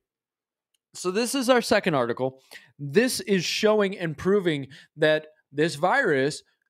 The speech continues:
could not really be expected from an evolutionary process, like Anderson's email said. Well, guess what? We found the evidence of that. Two virologists, two distinguished virologists, say they have found unique fin-, fingerprints on covid nineteen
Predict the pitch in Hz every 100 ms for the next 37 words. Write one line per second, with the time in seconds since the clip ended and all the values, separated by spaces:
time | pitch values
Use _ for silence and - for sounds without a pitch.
0 | _ - - 277 294 254 262 262 226 226
1 | 226 226 180 220 208 190 - 190 - 160
2 | 170 160 151 147 147 139 135 135 131 135
3 | 285 247 147 117 131 127 123 - _ _
4 | - 127 127 127 - 135 139 120 - 156
5 | 156 185 - 320 311 160 - _ 233 226
6 | 269 254 202 - 175 190 240 254 233 196
7 | 202 165 135 131 127 120 170 - - _
8 | - 311 339 262 208 165 151 143 151 254
9 | - - - _ _ 247 180 151 - -
10 | - 269 240 185 147 113 - - - _
11 | _ 123 139 135 123 123 123 147 185 -
12 | 190 196 202 185 - 180 170 156 131 156
13 | 160 170 254 262 - 226 196 190 - 214
14 | 185 139 139 123 117 113 135 139 131 127
15 | 135